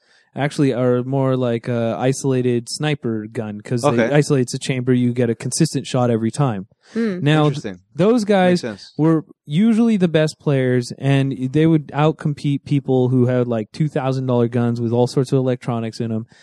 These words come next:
Speaker 1: And there was a phrase that, that got tossed around on the field all the time, which was completely true, is that the player makes the gun, the gun doesn't make the player.
Speaker 2: Yes.
Speaker 1: And, and that is actually plays right into that, where, you know, you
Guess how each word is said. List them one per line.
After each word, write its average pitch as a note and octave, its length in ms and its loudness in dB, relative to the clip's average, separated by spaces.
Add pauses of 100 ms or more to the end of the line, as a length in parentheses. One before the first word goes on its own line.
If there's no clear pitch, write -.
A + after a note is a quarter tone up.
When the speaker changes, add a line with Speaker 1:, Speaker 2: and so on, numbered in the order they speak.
(360)
Speaker 1:
And C3 240 2
there C#3 80 4
was C#3 100 4
a C#3 60 2
phrase F#3 380 2
that, B2+ 200 2
that B2+ 200 0
got B2+ 280 2
tossed C#3 300 -2
around C3 220 0
on B2 80 -2
the B2 60 -6
field F#3+ 300 2
all C3 140 4
the A#2+ 80 0
time, A#2+ 340 -4
which A#2+ 160 -4
was B2 100 -6
completely C#3 520 0
true, B2 240 2
is A#2+ 100 0
that A#2 140 -2
the A2+ 80 -4
player D#3+ 340 2
makes C#3 240 -4
the C3+ 80 -4
gun, A#2+ 320 0
the A#2+ 80 -2
gun A#2 400 -2
doesn't A2+ 380 0
make G#2+ 240 -6
the A2+ 80 -8
player. A#2+ 420 0 (260)
Speaker 2:
Yes. C#3 480 -2
Speaker 1:
And, C#3 120 -2
and C#3 160 -2
that D#3 300 0 (340)
is C#3 160 2
actually C3+ 300 0
plays C3+ 360 -2
right B2+ 240 2
into D#3+ 200 0
that, B2 220 0
where, B2 140 2
you C3+ 240 0
know, C3+ 300 2
you E3+ 840 0